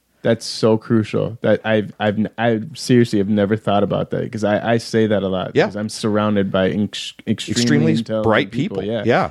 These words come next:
Speaker 1: And I point out how intelligent they are all the time, but
Speaker 2: Yeah.
Speaker 1: I've never thought about that.
Speaker 2: Yeah, and when you do that, and, and it, pe-, people gather that in, they go, "Oh, cool, I, they think I'm smart." But then internally,
Speaker 1: Hmm.
Speaker 2: it forms this grid that they have to, to live up to.
Speaker 1: It becomes like an identity they have to live up to.
Speaker 2: Right.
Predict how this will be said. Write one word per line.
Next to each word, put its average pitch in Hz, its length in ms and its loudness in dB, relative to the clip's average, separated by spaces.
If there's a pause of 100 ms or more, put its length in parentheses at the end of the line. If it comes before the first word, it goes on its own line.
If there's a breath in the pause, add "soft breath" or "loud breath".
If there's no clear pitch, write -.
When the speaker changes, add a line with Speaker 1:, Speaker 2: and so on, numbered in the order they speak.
Speaker 1:
And 107 100 -2
I 104 60 2
point 110 380 0
out 107 160 2
how 104 120 0
intelligent 101 460 0
they 98 140 4
are 95 100 0
all 95 140 2
the 95 100 0
time, 98 220 -8
but 110 60 -4
Speaker 2:
Yeah. 143 120 4
Speaker 1:
I've 92 100 -6
never 95 440 -4
thought 107 260 -2
about 98 260 -6
that. 98 60 -4
Speaker 2:
Yeah, 131 180 2
and 123 200 2
when 135 100 2
you 165 120 2
do 139 180 2
that, 87 320 2
and, 107 240 0
and 104 120 0
it, 110 260 -8
pe-, 104 160 -4
people 156 420 -2
gather 107 340 0
that 98 200 2
in, 165 160 4
they 95 100 2
go, 95 240 2
"Oh, 180 60 0
cool, 175 320 0
I, 90 140 2
they 107 180 -2
think 98 200 -4
I'm 98 140 0
smart." 135 440 -4
But 92 220 -2
then 104 220 2
internally, 98 760 0
Speaker 1:
Hmm. 117 200 -4 (140)
Speaker 2:
it 107 240 0
forms 107 360 0
this 101 200 0
grid 165 380 -2
that 87 140 -4
they 82 160 2
have 87 220 -4
to, 80 100 -8 (280)
to 92 120 0
live 87 180 0
up - 160 -2
to. - 220 -8
Speaker 1:
It 120 80 -2
becomes 113 260 0
like 95 140 -2
an - 60 -4
identity 101 600 2
they 95 160 0
have 87 140 -2
to 95 80 -4
live 92 180 -2
up 95 140 -4
to. - 80 -4
Speaker 2:
Right. 104 180 2